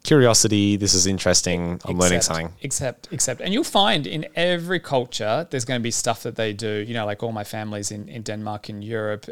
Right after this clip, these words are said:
Speaker 2: and, um, you know, every time we go back to Copenhagen or what have you, like, you'll find a bunch of stuff that they do. You kinda go, "Huh, that's a bit unusual." But you'll also find so many things that are like, "This is actually better than the way that we do stuff at home." And you'll find that in no matter what cul-, like, we were the same in Singapore. Like, "This is great the way they do this." Like,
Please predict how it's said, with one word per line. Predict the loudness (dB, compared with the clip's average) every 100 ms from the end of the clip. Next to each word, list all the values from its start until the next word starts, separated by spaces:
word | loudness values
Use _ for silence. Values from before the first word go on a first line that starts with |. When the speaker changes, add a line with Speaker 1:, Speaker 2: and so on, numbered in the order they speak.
| -10
Speaker 2:
and, | -8 -6 -6 -6
um, | -6 -10 -10
you | -8
know, | -6
every | -8
time | -6 -6
we | -6
go | -8
back | -4 -6 -4
to | -10
Copenhagen | -8 -10 -6 -6 -6
or | -8
what | -6
have | -8
you, | -6 -8 -6
like, | -6 -6
you'll | -2
find | -2 0
a |
bunch | -4 -2
of | -4
stuff | -4
that | -4
they | -6 -4
do. | -6 -6 -8 -12
You |
kinda | -10 -10
go, | -8
"Huh, | -6 -4
that's | -4 -6
a |
bit | -8
unusual." | -8 -8 -8 -8 -6 -6
But | -2 -4 -4 -20 -20 _ _
you'll | 2 2
also | 0
find | -2 -2 -4 -4
so | -2 0 0 -4
many | -4
things | -6 -8 -6
that | -4
are |
like, | -4 -6 _ -4
"This | -4 -2
is |
actually | -4 -4 -8 -6
better | -6 -6 -8
than | -8 -6 -8 -4
the | -2
way | -2
that | -2
we | -6
do | -6 -6
stuff | -6 -8 -8
at |
home." | -4 -4 -4
And | -6
you'll | -4
find | -4 -2
that | -4
in | -4
no | -4
matter | -2 -2
what | -4
cul-, | -6 -10
like, | -4 -4
we | -2
were | -2
the | -2
same | -2 -4
in |
Singapore. | -4 -4 -4 -4
Like, | -4
"This | -6 -8
is | -8
great | -6 -2 0 0 -4
the | -6
way | -4
they | -4 -6
do | -8 -10
this." | -8 0
Like, | 0